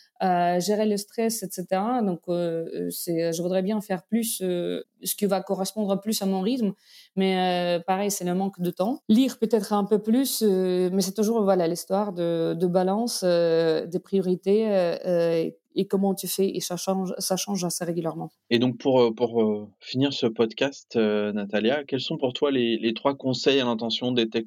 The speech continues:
Speaker 2: leaders et des tech leaders qui nous écoutent et qui pilotent, euh, comme toi, des équipes et des plateformes ?
Speaker 1: Je pense que la première chose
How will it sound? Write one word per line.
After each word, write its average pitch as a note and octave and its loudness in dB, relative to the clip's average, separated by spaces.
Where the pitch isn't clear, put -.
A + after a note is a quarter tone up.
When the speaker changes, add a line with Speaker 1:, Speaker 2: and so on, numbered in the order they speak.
Speaker 2:
leaders A#2+ 2
et - 2
des A2+ 2
tech A2 -4
leaders A#2 0
qui - -4
nous A2+ 2
écoutent B2+ -4
et A2 2
qui A2 -12
pilotent, A2+ -2
euh, G2 -4
comme G#2 -2
toi, A2 -2
des G2+ -2
équipes A2 -8
et G#2+ 0
des F#2+ -2
plateformes ? G2+ -4
Speaker 1:
Je G3+ -4
pense D#4 -4
que G#3 0
la G3+ 2
première A#3+ -4
chose A3+ -2